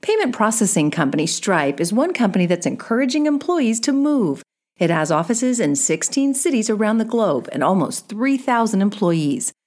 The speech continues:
The company is giving twenty thousand dollars to employees who move from some of the bigger cities like San Francisco, New York, and Seattle,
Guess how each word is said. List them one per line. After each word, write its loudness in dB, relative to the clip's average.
The -2
company 0
is 0
giving 0
twenty 0
thousand 0
dollars 0
to -2
employees 0
who 0
move 0
from -2
some -2
of 0
the 2
bigger 0
cities 0
like -2
San 0
Francisco, -2
New 0
York, 0
and 0
Seattle, 0